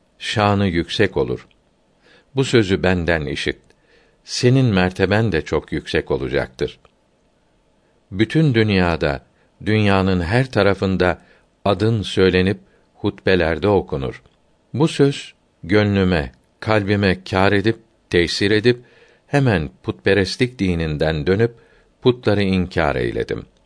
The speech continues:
Gönlümde hiç şaibe, şüphe kalmadı. Oradan dönüp yola revan oldum. Giderken Resulullah sallallahu teâlâ aleyhi ve sellem hazretlerine uğradım ki,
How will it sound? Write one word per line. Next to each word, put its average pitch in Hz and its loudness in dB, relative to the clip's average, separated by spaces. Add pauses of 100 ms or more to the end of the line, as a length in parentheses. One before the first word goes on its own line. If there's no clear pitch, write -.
(600)
Gönlümde 123 4
hiç 151 -2
şaibe, 85 0 (300)
şüphe 117 0
kalmadı. 65 -4 (640)
Oradan 95 2
dönüp 92 0 (380)
yola 110 4
revan 82 0
oldum. 58 -8 (720)
Giderken 120 2 (360)
Resulullah 113 2
sallallahu 87 0
teâlâ 80 -2
aleyhi 78 -2
ve 73 2
sellem 82 -2
hazretlerine 71 -4
uğradım 73 -2
ki, 117 0